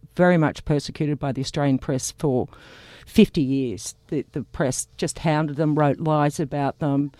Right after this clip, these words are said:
said that they were, oh, all kinds of things, to, practicing black magic, all, all kinds of rubbish was printed about them. So he said to me,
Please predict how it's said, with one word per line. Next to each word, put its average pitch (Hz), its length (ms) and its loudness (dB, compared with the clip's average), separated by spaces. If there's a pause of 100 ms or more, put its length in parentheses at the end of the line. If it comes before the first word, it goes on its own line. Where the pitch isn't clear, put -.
(280)
said 143 300 -4
that 139 160 -4
they 143 180 -2
were, 135 400 -2 (520)
oh, 190 260 8
all 214 140 6
kinds 170 340 -4
of 165 80 -12
things, - 480 -10
to, 143 320 -4
practicing 160 480 -2
black 156 240 -2
magic, 156 600 -6
all, 196 240 2 (100)
all 226 160 2
kinds 170 260 -4
of 139 120 -12
rubbish 123 440 -6 (180)
was 160 140 -2
printed 160 300 2
about 139 280 -4
them. 143 140 -6 (680)
So 175 580 2 (160)
he 220 340 2
said 190 280 -2
to 170 140 0
me, 151 440 -2